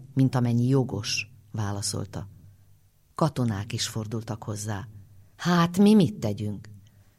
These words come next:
„Senkit se bántsatok, és meg ne zsaroljatok”, felelte,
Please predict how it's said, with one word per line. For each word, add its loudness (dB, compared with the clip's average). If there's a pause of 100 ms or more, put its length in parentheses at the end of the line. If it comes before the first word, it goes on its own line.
(220)
„Senkit 4
se 4
bántsatok, 2
és 0
meg 6
ne 6
zsaroljatok”, -2 (180)
felelte, -4